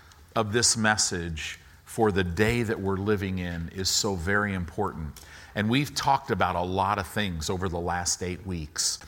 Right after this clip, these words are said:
We've laid a foundation, but now we're gonna start talking about the exercising of our authority.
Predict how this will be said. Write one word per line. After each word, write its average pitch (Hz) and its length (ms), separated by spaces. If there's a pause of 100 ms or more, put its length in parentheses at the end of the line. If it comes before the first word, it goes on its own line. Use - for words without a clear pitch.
(140)
We've 104 240
laid 110 380
a 143 40
foundation, 120 960 (320)
but 101 100
now 107 300
we're 131 160
gonna 113 180
start 104 380
talking 104 360
about 90 380 (380)
the 104 280
exercising 90 1160 (420)
of 101 200
our 95 180
authority. 90 640